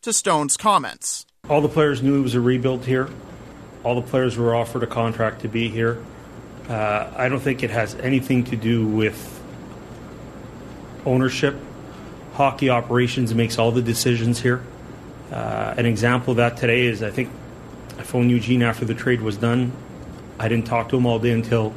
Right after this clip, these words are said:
Speaker 2: it was done. Eh, I, I think the best way to say it is that we're trying to build a culture here. We're trying to build a team here, and we want the players that want to stay here, and we're hopeful to attract some players as we move through this rebuild.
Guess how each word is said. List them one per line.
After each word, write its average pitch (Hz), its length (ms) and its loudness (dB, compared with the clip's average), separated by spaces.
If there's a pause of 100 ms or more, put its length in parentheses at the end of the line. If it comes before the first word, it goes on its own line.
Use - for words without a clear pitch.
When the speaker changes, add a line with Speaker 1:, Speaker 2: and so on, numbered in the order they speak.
(400)
Speaker 2:
it 123 100 4
was 117 180 2
done. 123 240 4 (400)
Eh, - 420 -4 (100)
I, 127 280 -4
I 127 60 -2
think 143 420 0 (760)
the 117 80 0
best 135 300 4
way 147 100 4
to 120 60 -2
say 131 260 2
it 127 80 2
is 117 180 -4
that 107 300 -2
we're 127 140 0
trying 135 240 2
to 135 60 2
build 131 200 2
a 123 60 0
culture 127 420 0
here. 131 240 0 (720)
We're 123 80 2
trying 120 240 2
to 117 80 4
build 120 280 2
a 113 60 -6
team 131 340 2
here, 131 240 4
and 120 180 0
we 120 80 4
want 120 200 0
the 123 60 -8
players 123 440 0
that 117 140 0
want 120 220 2
to 120 60 2
stay 120 240 0
here, 123 220 4
and 131 160 2
we're 120 120 4
hopeful 131 400 0
to 127 100 0
attract 117 380 0
some 123 180 0
players 123 400 0 (240)
as 123 220 2
we 123 100 6
move 123 280 2
through 185 260 4
this 127 220 -2
rebuild. 107 320 -2